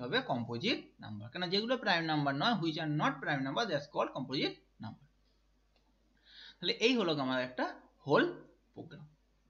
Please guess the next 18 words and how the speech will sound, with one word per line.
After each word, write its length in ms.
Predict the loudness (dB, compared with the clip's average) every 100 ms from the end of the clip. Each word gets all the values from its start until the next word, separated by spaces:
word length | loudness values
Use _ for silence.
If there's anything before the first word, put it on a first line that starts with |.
| _ _ _ _ _ _ _ _ _ _ _ _ _ _ -14 -6
বুঝতে 160 | 2
পেরেছ? 220 | 4 4 4 2 -4 -20 _ _ _ _ _ _ _ _ _ _ _ _ _ _ _ _
আচ্ছা, 220 | -16 -16 -20 -20 _ _ _ _ -18 -18 _ _ _ _ _ _ _ _
তাহলে 160 | 0 2
এই 60 | 4
হলো 120 | 4 2
আমাদের 260 | 0 -2 -6 -10 -20 -18 -18 -18 -20 -20 -20 -12
প্রোগ্রাম। 360 | -12 -12 -14 -16 -18 _ _ _ _ _ _ -18 -18 _ _ -20 -20 -20 -20 -14 -2 4
নেক্সট 240 | 4 4 2
এবার 140 | 4 4 4
আমাদের 220 | 4 4 4 2
আসছে 300 | -4 2 2 2 -6 -16 -2
write 240 | 2 2 2 -2
a 20 | 0
program 360 | 0 4 4 2
to 60 | -2 -2
find 260 | 0 2 0 2
the 120 | 2